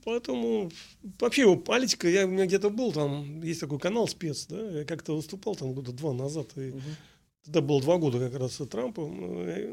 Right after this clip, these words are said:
Speaker 1: я говорю: «Ну вот внешней политики чё-то не видно каких-то особых успехов у Трампа». Ну да, он там на одну пытается, вторую, третью. Везде он как-то начинает какие-то движения.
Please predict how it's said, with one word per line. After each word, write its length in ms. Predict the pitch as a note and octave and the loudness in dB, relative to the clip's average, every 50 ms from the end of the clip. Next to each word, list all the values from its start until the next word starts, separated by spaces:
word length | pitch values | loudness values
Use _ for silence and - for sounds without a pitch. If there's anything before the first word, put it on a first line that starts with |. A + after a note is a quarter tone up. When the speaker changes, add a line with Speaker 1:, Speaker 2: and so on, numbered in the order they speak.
| - | -6
Speaker 1:
я 60 | G3 F3+ | -6 -4
говорю: 140 | F#3+ F3+ | -2 0
«Ну 120 | E3 G#3+ G#3 | 0 0 0
вот 240 | G3 G#3 G3+ - B3+ C4+ - - - | -2 -4 -6 -8 -10 -14 -12 -8 -6
внешней 400 | D3 D3+ G3 B3 A3 - G#3 F#3 | -4 -2 0 0 2 2 2 0
политики 500 | - - G3 A3+ B3+ C4+ A3 - - C#3 | 0 0 -2 -2 0 0 -2 -2 -2 -4
чё-то 260 | - F3 D#3+ - - | -6 -6 -6 -4 -2
не 120 | E3 G#3 A#3 | -2 0 0
видно 240 | B3 G3 D3 D3 | 0 0 -2 -2
каких-то 460 | C3 D3+ D#3 F3 F#3 F3 - - C#3+ C#3 | -2 -4 -4 -4 -6 -6 -6 -4 -4 -4
особых 340 | D3 - F#3 C#3+ - - | -2 -4 -4 -6 -6 -8
успехов 520 | F#3 F3+ - - - G3 D3+ - B2+ - - - | -10 -12 -12 -10 -10 -10 -8 -10 -12 -14 -12 -14
у 60 | C3 | -14
Трампа». 420 | - F#3+ F3+ D#3+ C#3+ C3+ - C#3+ - _ _ _ _ _ _ _ _ _ _ - | -10 -8 -8 -8 -8 -8 -12 -16 -18 _ _ _ _ _ _ _ _ _ _ -6
Ну 100 | E3+ G#3+ | -6 -4
да, 200 | G3 D#3+ F3 G3+ | 0 2 2 4
он 140 | A#3 A3+ G3 | 4 4 4
там 180 | - D3+ C3+ C#3+ | 4 4 4 4
на 100 | D3+ C#3+ | 4 2
одну 220 | C#3+ F#3+ A3 G#3+ | 2 2 0 0
пытается, 480 | A3 - - - E3+ E3+ D#3+ - - - | -2 -4 -4 -2 0 0 0 0 -4 -4
вторую, 360 | - E3+ F3 F#3 G3+ F#3 D3 | -2 0 0 2 2 2 0
третью. 560 | - - F3 G#3 A3 D#3+ - - E3 D3+ C3+ | 0 0 -2 -2 -2 -2 -2 0 0 2 2
Везде 280 | C3 E3+ F#3 F#3 A#3 G#3+ | 2 0 2 6 6 6
он 80 | F3+ | 8
как-то 260 | E3 E3+ - - - D#3 | 6 4 0 0 0 2
начинает 480 | D#3 D#3 - - G3+ A3 A3+ G#3+ D#3 | 2 2 2 0 2 2 2 2 2
какие-то 360 | - D#3+ D#3 D#3 - D#3 C3 B2+ | 2 0 0 -2 -4 -6 -4 -2
движения. 540 | D3+ D#3+ F3 F3 G#3 G#3 F#3 D#3+ C#3+ C#3 | -2 -2 -2 0 0 0 0 0 -2 -4